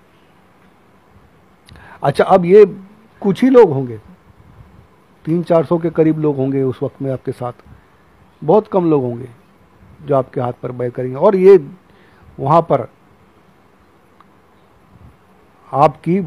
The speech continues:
जहाँ पर बैत हो रही होगी, वहाँ पर सुफियानी फ़ौज नाम आता है, सुफियानी जिक्र किया गया है। हदीस पाक में जिक्र है सुफियानी।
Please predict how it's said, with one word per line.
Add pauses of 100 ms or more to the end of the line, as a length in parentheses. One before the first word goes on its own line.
जहाँ
पर
बैत
हो
रही
होगी,
वहाँ
पर (840)
सुफियानी
फ़ौज (140)
नाम
आता
है,
सुफियानी
जिक्र
किया
गया
है। (1400)
हदीस
पाक
में
जिक्र
है
सुफियानी।